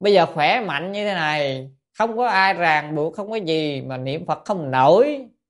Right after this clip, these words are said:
Mà đòi tới lúc đó niệm Phật, bao nhiêu thân thể nó đau rã rồi, giống như con rùa sống bột mai.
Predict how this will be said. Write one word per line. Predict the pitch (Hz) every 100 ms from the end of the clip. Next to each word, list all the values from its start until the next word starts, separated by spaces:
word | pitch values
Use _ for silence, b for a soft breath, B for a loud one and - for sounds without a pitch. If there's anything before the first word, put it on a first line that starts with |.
| _ _ _ -
Mà | 143
đòi | 147 147 147 139
tới | 139 233
lúc | 240
đó | 226 233
niệm | 196 139 143 170
Phật, | 151 147 147 -
bao | 175 214 220 220
nhiêu | 202 208 196
thân | 202 208 208 175
thể | 131 151 208
nó | 208
đau | 190 202 214
rã | 196 143 180 247 247
rồi, | 165 156 151 127 127
giống | 156 220 247
như | 214
con | 190 185 170
rùa | 147 160 151 120
sống | - 165 240 160
bột | 123 -
mai. | 165 175 180 180